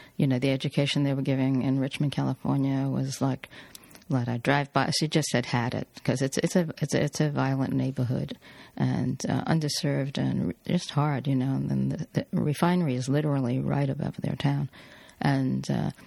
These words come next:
Chevron doesn't really take care of them. So anyway, so she, she got, she, she went to this,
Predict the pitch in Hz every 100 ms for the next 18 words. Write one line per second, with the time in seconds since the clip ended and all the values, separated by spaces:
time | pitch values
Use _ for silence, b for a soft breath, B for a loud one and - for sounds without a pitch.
0 | B B B - - 151 143 131 131 123
1 | 120 - 139 131 123 131 - 127 - 143
2 | 135 127 120 127 - 151 156 143 131 -
3 | 151 - 160 151 147 B B - - 143
4 | 151 147 - - - 147 - - 147 147
5 | 151 - - 143 143